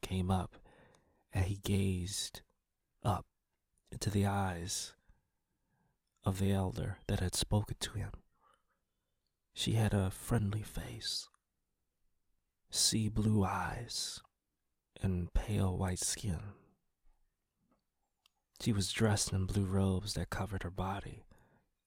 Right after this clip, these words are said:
but for her pale white hair that went down in her, down her back in curly waves.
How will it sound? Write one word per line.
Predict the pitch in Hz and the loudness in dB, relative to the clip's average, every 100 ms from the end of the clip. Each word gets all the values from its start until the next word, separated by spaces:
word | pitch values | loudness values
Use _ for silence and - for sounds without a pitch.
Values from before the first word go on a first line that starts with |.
| _ _ - | _ _ -2
but | 110 - | -2 -2
for | - 110 104 95 | -4 -2 0 0
her | 98 - 92 90 90 - - - _ _ _ - - _ _ _ - - | -2 -4 -2 -4 -6 -10 -14 -18 _ _ _ -14 -14 _ _ _ -8 0
pale | - 107 98 | 2 4 2
white | - 101 95 - - - _ _ - - _ _ - | 0 -2 -4 -6 -10 -10 _ _ -20 -20 _ _ -8
hair | 110 95 87 - | -4 -2 -4 -6
that | - 101 | -2 0
went | 104 - | 2 2
down | - 107 104 104 | 2 4 4 2
in | 101 | 2
her, | 104 107 - - _ - | 2 0 -2 -20 _ -2
down | 110 | 0
her | 107 95 | 0 0
back | 101 104 - - - _ - _ _ _ - | -2 -2 -4 -12 -18 _ -20 _ _ _ -2
in | 101 | 0
curly | - 110 101 | 2 2 2
waves. | 92 95 98 101 - - - | 0 -2 -4 -6 -12 -12 -12